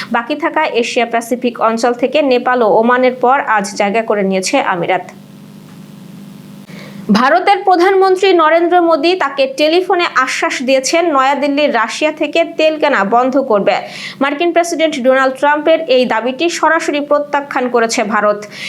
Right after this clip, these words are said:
বৃহস্পতিবার সাপ্তাহিক সংবাদ সম্মেলনে দেশটির পররাষ্ট্র মন্ত্রণালয় জানিয়েছে, বুধবার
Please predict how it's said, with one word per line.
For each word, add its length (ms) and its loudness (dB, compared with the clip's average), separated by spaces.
বৃহস্পতিবার 640 2
সাপ্তাহিক 540 0
সংবাদ 320 0
সম্মেলনে 460 2
দেশটির 320 0
পররাষ্ট্র 440 2
মন্ত্রণালয় 600 2
জানিয়েছে, 480 2
বুধবার 440 2